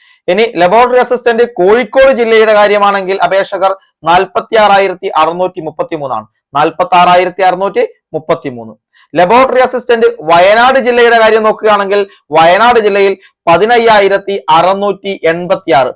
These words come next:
പതിനഞ്ച് അറുന്നൂറ്റി എൺപത്തി ആറ് അപേക്ഷകരാണുള്ളത്. ഇനി കണ്ണൂർ ജില്ലയുടെ ലബോറട്ടറി അസിസ്റ്റന്റ് അപേക്ഷകരുടെ എണ്ണം മുപ്പത്തിരണ്ടായിരത്തി മുന്നൂറ്റി അറുപത്തി മൂന്ന്, മുപ്പത്തിരണ്ടായിരത്തി മുന്നൂറ്റി അറുപത്തി മൂന്ന്.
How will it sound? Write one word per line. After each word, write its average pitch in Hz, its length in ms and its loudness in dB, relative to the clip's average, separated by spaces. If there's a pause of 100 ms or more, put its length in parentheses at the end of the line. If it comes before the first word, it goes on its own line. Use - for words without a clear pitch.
പതിനഞ്ച് 175 680 -2
അറുന്നൂറ്റി 175 440 -2
എൺപത്തി 165 420 -4
ആറ് 220 220 2 (280)
അപേക്ഷകരാണുള്ളത്. 135 920 -4 (760)
ഇനി 233 160 -2 (560)
കണ്ണൂർ 233 400 2
ജില്ലയുടെ 254 500 2
ലബോറട്ടറി 214 460 0
അസിസ്റ്റന്റ് 208 460 -2
അപേക്ഷകരുടെ 196 600 -2
എണ്ണം 185 380 -2 (280)
മുപ്പത്തിരണ്ടായിരത്തി 208 1200 0 (140)
മുന്നൂറ്റി 185 680 -6
അറുപത്തി 156 340 0
മൂന്ന്, 123 240 -10 (280)
മുപ്പത്തിരണ്ടായിരത്തി 190 840 0
മുന്നൂറ്റി 185 480 -2 (300)
അറുപത്തി 147 400 0
മൂന്ന്. 113 240 -14